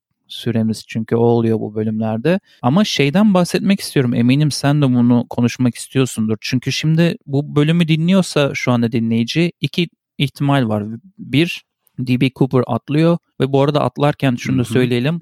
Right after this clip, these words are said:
Speaker 1: Karanlıkta atlıyor ve yağmurlu ve rüzgarlı bir günde atlıyor.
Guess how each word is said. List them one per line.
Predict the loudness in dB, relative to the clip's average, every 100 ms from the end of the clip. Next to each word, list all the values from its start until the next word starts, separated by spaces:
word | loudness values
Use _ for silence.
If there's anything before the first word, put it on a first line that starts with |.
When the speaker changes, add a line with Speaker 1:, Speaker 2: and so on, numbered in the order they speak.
| -8
Speaker 1:
Karanlıkta | -2 2 2 0 -2 -4 0
atlıyor | 0 0 2 2 2
ve | 2
yağmurlu | 2 2 2 2 0 0 2 2
ve | 2
rüzgarlı | 2 2 2 0 2 0
bir | 0 -4 -8 _ -8
günde | -4 -2 -4
atlıyor. | -4 -8 -8 -6 -6